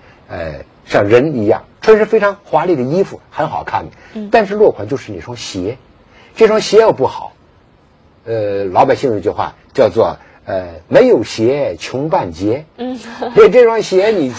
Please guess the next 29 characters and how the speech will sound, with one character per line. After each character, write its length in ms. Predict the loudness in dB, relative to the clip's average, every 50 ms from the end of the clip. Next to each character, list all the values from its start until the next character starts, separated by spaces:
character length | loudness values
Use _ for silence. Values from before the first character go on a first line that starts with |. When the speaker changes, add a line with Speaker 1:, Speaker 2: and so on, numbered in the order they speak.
| -6 -4
Speaker 1:
你 80 | -4 -2
弄 160 | -4 -4 -2
不 80 | -4 -6
好， 300 | -6 -6 -12 -12 -12 _ -18 -20 -20 -12
你 120 | -12 -8
结 200 | 0 2 2 4
果 160 | 4 2 -2
这 160 | 0 0 -2 -2
张 160 | -2 -6 -6
字 240 | -6 -10 -12 -12 -12 _ _ _
写 220 | _ -8 -8 -8 -6
出 120 | -6 -8
来 80 | -8 -6
就 160 | -6 -8 -8
往 200 | -8 -10 -12 -14 -18 _
前 240 | -12 -6 -6 -4 -4
功 180 | -4 -6 -6 -6
尽 160 | -8 -12 -12
弃。 220 | -12 -14 -16 -16 _ _ _
Speaker 2:
嗯。 220 | -8 -8 -8 -8 -12 _ _ _ _ -12 _
Speaker 1:
我 120 | 4 6
又 100 | 6 6
经 160 | 4 2 0
常 160 | 0 0 -4 -6
提 160 | -4 -2 -2
到 140 | -2 -2 -2
用 200 | -2 -4 -4 -6
行 380 | -8 -2 -2 -2 -2 -2 -4
楷 340 | -8 -10 -12 -12 -12 -14